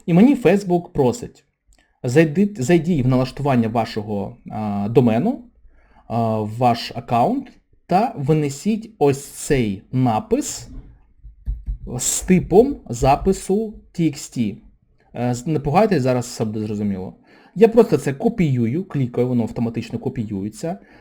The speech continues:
повертаюся до, а, мого, а, до моїх налаштувань, заходжу в налаштування домену. Давайте я так приближу, щоб прям було зрозуміло. Налаштування домену.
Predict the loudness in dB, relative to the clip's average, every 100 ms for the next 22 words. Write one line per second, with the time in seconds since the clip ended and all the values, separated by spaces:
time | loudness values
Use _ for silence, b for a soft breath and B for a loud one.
0 | B 4 6 6 2 4 4 2 0 -2
1 | -2 -2 -2 0 0 0 -6 -16 _ -6
2 | -4 0 0 2 2 2 0 -6 -12 -12
3 | -8 -6 -6 -4 -2 -2 -2 -4 -4 -4
4 | -2 -2 -2 -6 -10 _ _ _ _ _
5 | -6 0 2 2 2 2 2 2 4 4
6 | 0 -4 -2 0 -2 0 2 2 2 -2
7 | -4 -8 -12 _ -10 -10 -14 -20 -20 _
8 | -8 -6 -6 -8 -12 -10 -6 -4 -4 -6
9 | -6 -4 -4 -4 -4 -4 -2 -2 -2 0
10 | 0 -2 -4 -2 0 0 0 0 0 0
11 | -2 -4 -8